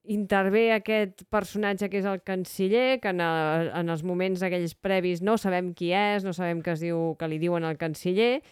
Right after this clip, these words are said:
Eh, la figura és, és, ja ho ensumes, és força fosca, eh, sense cap escrúpol, i el que vol, com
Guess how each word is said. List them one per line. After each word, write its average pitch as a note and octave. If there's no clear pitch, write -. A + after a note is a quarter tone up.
Eh, F3+
la F3
figura F#3
és, F3+
és, F3+
ja F3+
ho F#3
ensumes, F3+
és D#3+
força E3+
fosca, A#3
eh, D#3+
sense E3
cap E3+
escrúpol, B3+
i A3
el G#3
que A3
vol, B3+
com F#3+